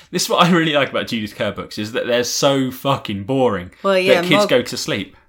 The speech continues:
Speaker 2: Mog does a lot of, uh, walking around and thinking and saying, "Oh dear."
Speaker 1: Yeah, Mog's mundane life. That's all those books are. Mog does basically nothing, and
Speaker 2: Mog,
Speaker 1: he goes to sleep.
Speaker 2: Mog went out of the cat flap. Mog went in the cat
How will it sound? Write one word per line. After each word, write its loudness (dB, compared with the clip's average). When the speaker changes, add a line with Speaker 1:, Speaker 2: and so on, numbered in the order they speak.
Speaker 2:
Mog -2
does -6
a -4
lot -2
of, -10
uh, -4
walking -8
around -4
and -8
thinking -8
and -6
saying, -8
"Oh -8
dear." -12
Speaker 1:
Yeah, -2
Mog's -2
mundane -2
life. -6
That's 0
all 0
those 0
books -4
are. 0
Mog 0
does -2
basically -6
nothing, -8
and -6
Speaker 2:
Mog, 2
Speaker 1:
he 2
goes 0
to -10
sleep. -10
Speaker 2:
Mog -6
went -10
out -10
of -16
the -20
cat -20
flap. -20
Mog -14
went -8
in 0
the 0
cat -16